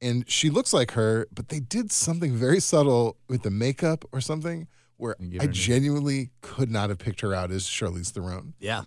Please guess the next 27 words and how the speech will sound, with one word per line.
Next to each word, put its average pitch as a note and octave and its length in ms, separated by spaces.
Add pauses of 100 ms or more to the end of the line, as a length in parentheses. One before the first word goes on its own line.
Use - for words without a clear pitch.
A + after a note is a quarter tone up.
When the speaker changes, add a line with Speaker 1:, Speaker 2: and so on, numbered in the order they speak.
Speaker 1:
But C#3 100
it's C3 180
not, C3+ 340 (240)
like, A2+ 260
prosthetics - 560
or F2+ 60
anything. E2 260
It's D#2 120
just, - 460 (100)
I - 120
don't G2+ 120
know G2+ 100
what F2+ 140
it E2+ 100
is, D#2+ 120
but - 100
they G2+ 80
did A2 160
Speaker 2:
Yeah. B2 140
Speaker 1:
a - 20
great G#2+ 180
job. F#2 280 (760)
Speaker 2:
It E3 120
looks G#3+ 320
to A#3 140
me C3+ 260
like, A2 440